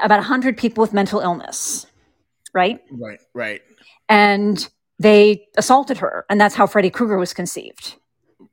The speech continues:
Speaker 1: And so that's how one of our classic horror movies portrays a psych hospital, people with mental illness as violent, scary,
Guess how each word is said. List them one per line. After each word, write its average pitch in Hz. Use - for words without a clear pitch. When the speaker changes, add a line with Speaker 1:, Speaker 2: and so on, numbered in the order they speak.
Speaker 1:
And 214
so 220
that's 214
how 233
one 214
of 208
our 202
classic 208
horror 320
movies 208
portrays 185
a -
psych 214
hospital, 196
people 208
with 196
mental 190
illness 185
as 185
violent, 196
scary, 180